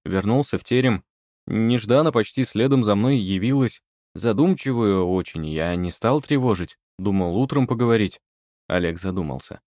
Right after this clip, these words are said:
"Подруга. Какая же у неё тут подруга может быть, ежели она в Аркаим раз в год приезжает на ярмарку?" Он огляделся, крикнул Лесю, подозвал к себе. "Ты скажи,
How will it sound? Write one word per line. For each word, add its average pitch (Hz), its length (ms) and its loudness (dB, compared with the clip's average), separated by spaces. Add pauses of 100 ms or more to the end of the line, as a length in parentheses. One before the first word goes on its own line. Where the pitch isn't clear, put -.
(460)
"Подруга. 90 880 -6 (560)
Какая 95 400 0
же 87 140 -4
у 92 120 0
неё 92 240 0
тут 98 220 -4
подруга 117 440 4
может 90 360 0
быть, 85 280 -4 (460)
ежели 101 520 0
она 107 280 4
в 98 80 0
Аркаим 110 460 2
раз 110 180 4
в 104 60 -6
год 113 260 2
приезжает 85 580 -4
на 92 140 0
ярмарку?" 92 680 0 (440)
Он 170 160 2
огляделся, 113 920 0 (140)
крикнул 107 460 0
Лесю, 104 560 -2
подозвал 92 500 -2
к - 80 -16
себе. 90 380 -4 (540)
"Ты 101 320 4
скажи, 87 600 -2